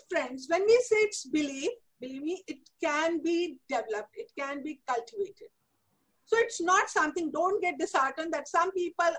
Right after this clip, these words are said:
are, you know, they are born with the confidence and that's how they can do it. And there are people who are not born with and they can't do anything, okay? So it's each and everyone can work on their confidence level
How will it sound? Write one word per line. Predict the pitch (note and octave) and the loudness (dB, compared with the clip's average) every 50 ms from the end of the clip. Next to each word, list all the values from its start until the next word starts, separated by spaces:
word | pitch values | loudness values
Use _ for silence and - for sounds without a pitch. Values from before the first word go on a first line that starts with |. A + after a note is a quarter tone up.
| - C4 C#4+ | 2 4 4
are, | C#4+ C#4 C#4 | 4 4 2
you | C#4+ D4 D4+ | -2 -4 -6
know, | D4+ D4+ D4 | -6 -4 -2
they | C#4+ | 0
are | C#4 C#4 C4+ B3+ G3+ | 0 0 -2 -4 -4
born | G#3+ B3+ D4+ D#4 D#4+ | 0 2 2 2 2
with | E4 D4+ | 0 0
the | D4+ D4 D4 | 0 0 2
confidence | C4+ B3+ B3+ B3 C4+ B3+ C4 C4+ C4+ - | 2 0 0 -4 -10 -12 -12 -10 -6 -6
and | C#4 B3+ A#3 - | -6 -2 0 0
that's | C#4+ C#4+ - - | -2 0 0 0
how | - E4 D#4+ - | 0 0 0 -2
they | C4+ C4+ - | -8 -8 -6
can | C#4 C#4 C#4+ C4+ C4+ | -6 -6 -6 -6 -4
do | C4+ D4 F4 | 2 4 4
it. | F4 - - - _ _ _ _ _ _ C4+ | 4 4 2 -2 _ _ _ _ _ _ -6
And | C#4+ C#4+ C#4 - - | -6 -6 -6 -2 0
there | C#4+ D4+ E4 | 2 4 6
are | E4+ E4 | 4 4
people | E4 D#4+ D4 - E4+ D#4+ F4 | 4 0 2 2 2 2 2
who | C4+ D#4+ C#4 | 2 0 0
are | C#4 C#4 | 0 2
not | C#4 D4 D4 C#4 B3 | 2 0 0 0 0
born | C4 C4+ C#4 C#4 C#4+ | -2 -2 -2 -2 -4
with | D4 D4 - | -6 -4 -4
and | D4+ C4+ B3+ | -4 -4 -4
they | B3 B3+ | -6 -2
can't | - C#4 C#4 C#4+ - - | 0 0 0 0 -2 -4
do | B4 A#4+ A#4 A4+ | -6 -4 -4 -4
anything, | G#4+ G#4+ G#4 - - - - _ _ _ _ _ _ _ A#4 | -4 -6 -8 -12 -16 -20 -20 _ _ _ _ _ _ _ -14
okay? | A#4 - D#4 D4 D4+ - _ _ _ _ _ _ _ | -10 -8 -8 -8 -10 -12 _ _ _ _ _ _ _
So | _ - F4 D4+ | _ -4 -2 0
it's | F4+ F#4+ - - - - - | -2 -2 -4 -8 -12 -6 2
each | E4 F4+ G#4 A#4 A#4 - A#4 | 6 8 8 8 6 4 2
and | G4 G4 F4+ | 2 2 4
everyone | D4+ C#4+ C#4 C#4 D#4 F4+ G4 F#4+ F4 E4 E4 E4 F4 F#4 - _ _ _ _ _ _ _ _ - | 4 4 4 4 4 4 6 6 6 4 4 4 2 -2 -6 _ _ _ _ _ _ _ _ 2
can | E4 D#4 E4 F#4 F#4+ F4+ - | 4 4 6 6 4 2 0
work | C#4 C#4+ D4 D4+ D4+ D4+ - - - | 0 2 2 2 2 0 -4 -6 0
on | C4 C#4 D#4 F#4+ F4 | 2 2 2 2 2
their | D4 D4 D4 D4+ - | 0 0 0 2 2
confidence | D4 C4+ C4 C4+ D4+ - - C4+ C4 B3+ C4 - B3 | 2 0 0 -2 -4 -6 -6 -6 -6 -6 -8 -8 -8
level | A3+ A3+ A3 A#3 A#3+ | -6 -6 -6 -6 -6